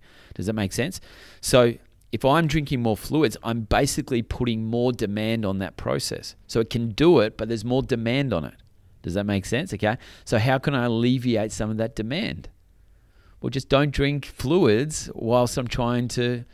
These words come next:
break down my food. Does that make sense? It's all right. Yeah. Okay. You don't, you, you don't have to drink fluids with your, yeah, with your food. Does that make sense? So the way I can do it is have separation.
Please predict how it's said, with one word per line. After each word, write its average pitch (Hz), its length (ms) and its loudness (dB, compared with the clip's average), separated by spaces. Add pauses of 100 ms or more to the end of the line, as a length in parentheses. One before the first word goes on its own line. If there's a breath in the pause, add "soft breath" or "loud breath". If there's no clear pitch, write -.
(360 soft breath)
break 120 280 0
down 131 560 -2 (360)
my 127 180 0
food. 123 400 0
Does 95 120 -4
that 113 100 -2
make 107 220 -2
sense? 170 340 -6 (640 loud breath)
It's - 140 -4
all 165 140 0
right. 160 360 2
Yeah. 95 200 -2
Okay. 139 160 -2
You 147 120 0
don't, 127 240 0 (240 loud breath)
you, 117 200 -8 (100)
you 123 140 -4
don't 113 180 -2
have - 460 -2
to 110 80 -2
drink 92 320 -4
fluids 87 500 -4
with 90 260 -4
your, 82 300 -2 (760 soft breath)
yeah, 98 180 -4 (160)
with 101 240 -4
your 90 180 0
food. 80 300 -4
Does 87 140 -8
that 95 100 -4
make 90 180 -4
sense? 165 240 -2
So 107 140 2 (220 loud breath)
the 104 80 -2
way 113 200 6
I 104 60 4
can 95 220 -4
do 156 260 2
it 117 240 2
is 95 220 -4
have 104 200 -4
separation. 127 800 -4